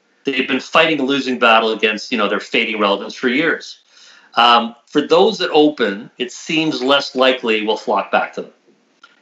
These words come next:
you know, prompting a further round of store closures until given what? It's sad that, that least of which for the thousands of employees that we're now trying to, to help and save and, and whatever. But,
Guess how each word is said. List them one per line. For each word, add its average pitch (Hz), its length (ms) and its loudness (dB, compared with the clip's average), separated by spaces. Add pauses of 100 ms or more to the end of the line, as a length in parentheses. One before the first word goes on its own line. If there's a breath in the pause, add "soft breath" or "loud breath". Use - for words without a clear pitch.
(120)
you 127 80 -2
know, 120 360 2
prompting 131 420 2
a 113 80 0
further 135 440 -2
round 117 280 2
of 107 60 -8
store 110 220 0
closures 107 520 -4
until 110 320 0
given 107 260 0
what? 98 260 -2 (760 soft breath)
It's 123 160 -6
sad - 540 2 (560)
that, 120 240 -4
that 117 240 0 (320)
least 156 280 -2
of 135 120 0
which 120 180 0
for - 80 -14
the 113 120 -6
thousands 123 500 -2
of 107 60 -8
employees 104 600 -2
that 107 180 -2
we're 110 120 -2
now 110 240 0
trying 104 360 -2
to, - 80 -10 (140)
to 107 140 -2
help 113 380 0
and 90 120 -10
save 117 500 0
and, 98 160 -4 (460 loud breath)
and 113 260 0
whatever. 123 280 2
But, 117 420 0